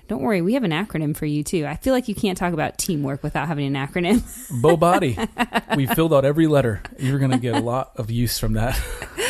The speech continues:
Speaker 1: So let's begin by rooting ourselves in
Speaker 2: Yeah.
Speaker 1: Scripture so that we can understand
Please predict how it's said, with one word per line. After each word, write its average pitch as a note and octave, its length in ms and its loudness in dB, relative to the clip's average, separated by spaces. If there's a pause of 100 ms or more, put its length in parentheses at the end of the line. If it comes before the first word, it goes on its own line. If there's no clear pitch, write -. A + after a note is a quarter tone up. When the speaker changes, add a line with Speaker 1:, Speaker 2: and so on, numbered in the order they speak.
(500)
Speaker 1:
So G#3+ 440 2
let's B3 440 0
begin A3 600 0
by F3 280 2
rooting F3 340 0
ourselves E3 320 -4
in E3 60 -4
Speaker 2:
Yeah. - 20 -4 (220)
Speaker 1:
Scripture D3+ 280 -4
so - 140 -4
that D3 120 -4
we D#3 80 -4
can - 140 -4
understand D#3+ 800 -2